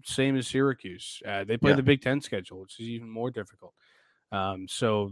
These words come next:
Speaker 1: they're gonna be a good team. They were a good team last year, a nine-win team last year. So,
Speaker 2: Yeah.
Speaker 1: uh, Syracuse has its work cut out for it, but this is a new Syracuse team, one that I don't think that Jeff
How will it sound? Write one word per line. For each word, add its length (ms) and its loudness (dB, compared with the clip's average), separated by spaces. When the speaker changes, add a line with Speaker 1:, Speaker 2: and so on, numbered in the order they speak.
Speaker 1:
they're 220 8
gonna 160 4
be 160 6
a 40 6
good 240 8
team. 260 6
They 100 8
were 100 6
a 60 -4
good 180 0
team 220 -2
last 320 0
year, 80 4
a 20 2
nine-win 640 2
team 320 0
last 360 4
year. 220 4
So, 480 -2
Speaker 2:
Yeah. 320 4
Speaker 1:
uh, 300 4
Syracuse 360 10
has 100 12
its 100 6
work 200 10
cut 180 10
out 240 12
for 280 12
it, 80 6
but 240 12
this 220 6
is 80 4
a 80 8
new 200 4
Syracuse 540 -4
team, 300 -6
one 160 -2
that 120 -2
I 80 2
don't 280 -2
think 320 -2
that 120 -6
Jeff 280 2